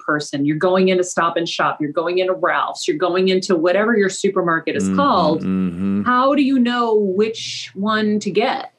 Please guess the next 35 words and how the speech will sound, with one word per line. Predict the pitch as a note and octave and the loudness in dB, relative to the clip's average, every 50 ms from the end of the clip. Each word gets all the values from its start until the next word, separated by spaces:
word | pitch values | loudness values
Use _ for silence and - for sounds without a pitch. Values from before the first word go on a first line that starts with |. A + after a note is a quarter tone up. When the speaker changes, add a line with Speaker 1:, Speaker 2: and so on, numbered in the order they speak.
| _ | _
Speaker 1:
How | - - - G3 F#3+ F#3+ | -12 -4 -2 0 0 2
do | A3 | 2
you | A3+ A#3 A3+ | 2 2 2
know | G#3+ G#3+ G#3+ G#3+ G#3+ G#3 | 2 2 2 4 4 4
which | G3+ G3+ G3+ G3+ - - | 4 4 2 2 2 2
way | G#3 G3+ | 2 4
to | G#3 F#3+ | 2 2
go? | - A3 A#3 A3+ | 2 2 2 2
Like, | F#3+ F3 E3+ E3+ - | 2 2 0 -2 -2
I | - F#3 G#3 | -2 0 0
know | A3 G#3+ G#3 G3 G3 G3 G3 | 2 2 2 4 4 4 4
with | F#3 F#3 F#3+ F#3 F#3+ | 4 2 0 0 -2
Thrive | - F#3+ F3+ F3 F3 E3+ - | -2 -2 0 0 -2 -2 -2
Market, | F#3+ A3+ C#4 D4+ - - G#3+ G3 F#3 F#3 F3 - _ _ _ _ _ _ _ _ - | 0 0 0 0 -2 0 0 2 2 0 0 -4 _ _ _ _ _ _ _ _ 0
you | G3 G#3 | 2 2
know, | G3 F#3+ F3+ F3 F3 - | 2 4 2 2 2 2
I | - F3 F#3 F#3 | 0 0 0 0
can | F#3 - F#3+ | 0 0 0
get | F#3 F#3 E3+ - | 0 0 0 0
my | F3 F3 F3 | -2 -2 -2
meats. | F3 F3 F#3 G#3+ A#3+ A3 F#3 F3 - - - - | 0 2 2 4 4 4 2 0 -4 -6 -4 -2
I | F#3+ | -2
can't | F#3+ - C4 B3+ B3 | 0 0 0 2 2
necessarily | B3+ B3 - G#3+ G#3 - A3 G#3+ G#3+ G3+ G3 | 0 0 0 0 0 2 4 4 4 4 4
get | F3 F#3 F3+ F3+ | 2 2 0 2
my | F3 E3 D#3 C#3+ - | 0 0 -2 0 2
dairy | F#3+ F#3+ G#3+ A#3 A#3 G#3 F#3+ | 4 4 4 4 4 4 4
there | D#3+ C#3 D#3+ D#3 D#3 | 2 2 2 2 2
unless | D#3+ D#3 D3+ E3 E3 - | 2 0 0 -2 -2 -4
something's | - F3+ E3 - E3+ E3 - - | -4 -4 -2 -2 -2 -2 -4 -4
changed | - - F#3 F3 F3 D#3+ D#3+ | -4 -2 0 2 2 2 2
and | E3 D3+ D#3 | 2 2 4
I | D#3 D3+ | 4 4
missed | D#3 E3 F#3 F#3 - - - - | 4 4 2 0 -2 -4 -4 -2
it. | D3 C3 A#2+ C#3+ - | -2 0 -2 -2 -6